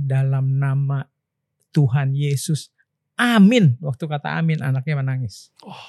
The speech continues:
Speaker 1: Itu satu mujizat, eh, pertama yang kita alami.
Speaker 2: Hmm.
Speaker 1: Dan puji Tuhan anaknya sehat sampai
Speaker 2: Hmm.
Speaker 1: sekarang.
Speaker 2: Hmm.
Speaker 1: Yaitu anak yang kedua.
Speaker 2: Come on.
Speaker 1: <laughs>
Speaker 2: Dan kadang-kadang sebelum kita lanjut ke cerita anak yang ketiga,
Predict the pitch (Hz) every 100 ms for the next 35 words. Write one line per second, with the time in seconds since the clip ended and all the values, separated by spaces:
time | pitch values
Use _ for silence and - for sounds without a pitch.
0 | - _ _ _ _ _ 170 151 185 160
1 | 156 151 139 135 127 139 131 _ _ _
2 | 127 123 123 - 139 143 131 135 131 127
3 | 135 123 123 127 131 131 - 180 170 165
4 | 143 - 143 143 139 139 139 - 151 175
5 | 147 135 - 156 - 131 - 160 170 _
6 | _ 139 131 - - 131 127 117 107 _
7 | _ - 156 160 160 151 143 131 143 147
8 | 147 151 139 135 131 127 131 127 131 _
9 | _ _ - 147 143 139 139 _ - -
10 | - 196 147 170 165 165 - 160 156 175
11 | 202 202 180 165 _ _ _ _ _ _
12 | _ - - - 170 165 156 151 147 139
13 | 220 190 147 139 - 143 139 143 139 147
14 | 147 151 156 214 160 143 165